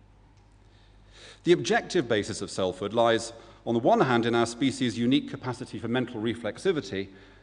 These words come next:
and on the other, in the major cultural forces of maternity, modernity,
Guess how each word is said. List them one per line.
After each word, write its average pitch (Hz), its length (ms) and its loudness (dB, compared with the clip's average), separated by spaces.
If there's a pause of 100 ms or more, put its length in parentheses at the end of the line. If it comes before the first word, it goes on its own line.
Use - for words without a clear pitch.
(420)
and 151 120 4
on 160 100 8
the 156 80 8
other, 185 260 8
in 143 180 4
the 143 60 8
major 156 320 4
cultural - 480 0
forces 123 400 -2
of 113 80 -2
maternity, 113 580 -4
modernity, 101 600 2